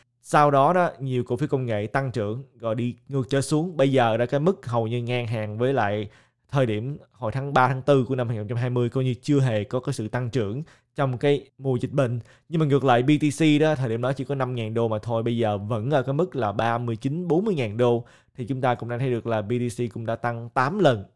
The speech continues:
mặc dù đã đi xuống từ đỉnh cao nhưng mà vẫn tăng tám lần từ thời điểm đó, không giống như là những cổ phiếu công nghệ, mặc dù là nhiều nhà đầu tư nghĩ đơn giản như vậy nhưng mà không phải đâu.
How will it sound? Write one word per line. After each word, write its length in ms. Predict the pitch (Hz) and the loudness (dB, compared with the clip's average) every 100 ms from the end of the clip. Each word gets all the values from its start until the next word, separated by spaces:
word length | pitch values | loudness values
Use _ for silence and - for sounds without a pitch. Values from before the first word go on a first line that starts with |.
| - | -14
mặc 120 | 113 | -6
dù 160 | 120 135 107 | -2 0 2
đã 80 | |
đi 120 | 131 139 | 2 2
xuống 260 | - 170 | 0 -2
từ 80 | 170 | -2
đỉnh 120 | 107 | -6
cao 300 | - 135 120 | -2 0 0
nhưng 120 | 120 | 0
mà 80 | 107 | -4
vẫn 280 | 107 120 123 | -4 -4 -4
tăng 240 | 127 123 | -6 -6
tám 240 | 110 127 165 | -2 -2 2
lần 240 | 135 101 - - _ - | 0 0 -8 -20 _ -2
từ 200 | 147 135 | 2 2
thời 160 | 127 120 | 2 -2
điểm 160 | 110 135 | 0 4
đó, 300 | 135 160 - _ | 6 4 -2 _
không 260 | - 147 131 | -2 -2 2
giống 220 | 139 165 | 0 0
như 200 | 147 127 | 0 0
là 120 | 113 | 0
những 200 | 104 104 | -2 -6
cổ 160 | 107 110 | -4 -2
phiếu 140 | 139 | -2
công 180 | 139 127 | -2 -2
nghệ, 260 | 113 98 104 | -2 -2 -4
mặc 160 | 120 127 | -6 -2
dù 220 | 123 107 | -2 -2
là 80 | 110 | -4
nhiều 220 | 110 110 | -4 -4
nhà 80 | 107 | -4
đầu 120 | 104 | -2
tư 180 | 120 117 | 0 0
nghĩ 180 | 107 | 0
đơn 180 | 131 120 | 0 0
giản 160 | 104 110 | -4 -6
như 120 | 127 | -4
vậy 120 | 107 101 | -4 -4
nhưng 100 | 107 | -8
mà 80 | |
không 200 | - 120 | -6 -6
phải 160 | 98 104 | -4 2
đâu. 240 | 131 120 | 2 2